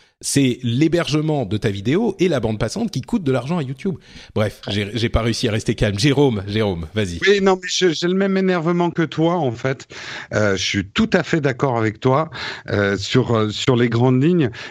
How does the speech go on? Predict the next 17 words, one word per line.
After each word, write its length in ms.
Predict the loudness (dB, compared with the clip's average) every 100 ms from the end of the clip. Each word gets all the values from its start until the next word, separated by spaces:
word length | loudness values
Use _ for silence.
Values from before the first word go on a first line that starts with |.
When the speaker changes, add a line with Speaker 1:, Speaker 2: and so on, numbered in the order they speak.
| 0
Speaker 2:
Effectivement, 480 | 0 0 0 4 4
il 80 |
faut 160 | 4 2
arrêter 400 | 2 0 0 2
de 120 | 2
croire 480 | 0 -2 0 0 -2
que 100 | -2
les 200 | 0 2
annonceurs 480 | 2 2 0 0 0
et 20 |
la 100 | 0
publicité, 560 | -2 -2 -2 -2 2 2
c'est 140 | 4
les 100 | 0
vaches 340 | 2 0 0 0
à 100 | 2
lait 260 | 2 0